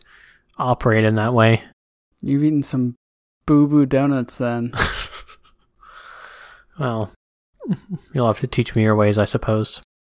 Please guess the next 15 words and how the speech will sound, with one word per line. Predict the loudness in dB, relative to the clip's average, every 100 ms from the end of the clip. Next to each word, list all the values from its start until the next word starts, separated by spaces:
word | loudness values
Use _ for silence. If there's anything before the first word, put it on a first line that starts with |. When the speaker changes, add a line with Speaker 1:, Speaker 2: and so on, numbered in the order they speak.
| -12
Speaker 2:
Yeah. | -8 -6 -6 -6 0
Speaker 1:
Have | 2
I | 2
complained | 2 2 2
to | 2
you | 2
yet | 2
about | 0 0
how |
there's | -2 -2
no | -2
good | -2 0
donuts | 2 2 0
around | 0 0 2
here? | 0 0